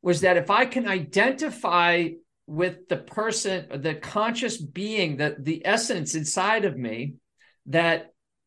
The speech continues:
is in control of my choices, awareness, if I can have that awareness and be identified with having that, um, personal responsibility for making choices,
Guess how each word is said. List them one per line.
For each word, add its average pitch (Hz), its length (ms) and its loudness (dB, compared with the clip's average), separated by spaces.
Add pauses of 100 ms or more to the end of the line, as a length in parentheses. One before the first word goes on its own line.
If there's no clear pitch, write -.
(360)
is 262 320 4
in 196 220 4
control 147 520 2
of 127 100 -2
my 123 140 0
choices, 120 640 -6 (480)
awareness, 139 580 0
if 139 120 -6
I 165 80 -2
can 160 160 -4
have 214 420 0
that 208 160 2
awareness 180 420 0
and 131 140 -6
be 170 160 0
identified 143 640 0
with 135 140 -4
having 151 320 -2
that, 139 240 -4 (760)
um, 135 460 -4 (720)
personal 175 320 -2
responsibility 156 540 -4
for 151 100 -6
making 143 260 -4
choices, 208 560 -4